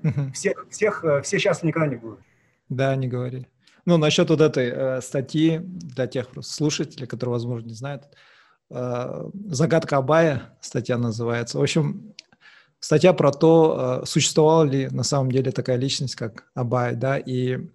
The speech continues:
Speaker 1: э, параллели, как бы логическая связь автора этой статьи, которую он проводит, то, что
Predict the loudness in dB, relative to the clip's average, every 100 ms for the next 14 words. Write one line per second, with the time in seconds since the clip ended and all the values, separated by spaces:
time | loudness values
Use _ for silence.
0 | _ _ -14 -8 0 4 6 8 8 8
1 | 4 2 0 2 4 2 2 0 2 2
2 | 4 2 2 2 0 -2 -6 -6 -4 -4
3 | -6 -2 -2 -2 -2 -2 -2 -2 -2 -2
4 | -4 -12 -8 -10